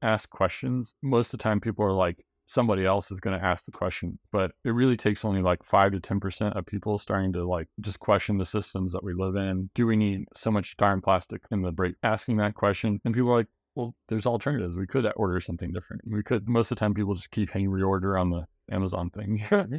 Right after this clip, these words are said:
Speaker 1: They don't really think about, it's kind of the same problem that we're solving for buildings.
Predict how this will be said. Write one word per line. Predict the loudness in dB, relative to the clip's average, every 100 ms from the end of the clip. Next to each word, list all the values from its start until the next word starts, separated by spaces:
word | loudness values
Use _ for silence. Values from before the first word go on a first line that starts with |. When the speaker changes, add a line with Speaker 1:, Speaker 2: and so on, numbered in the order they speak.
| -10 _
Speaker 1:
They | 0
don't | 2 4
really | 2 2
think | 0 0
about, | 2 4 4 2 -6
it's | -8 -8
kind | -2 2
of | 2
the |
same | 0 0
problem | 2 2 2
that | 0
we're | -2
solving | -2 0 0 0
for | -2
buildings. | 0 0 0 -4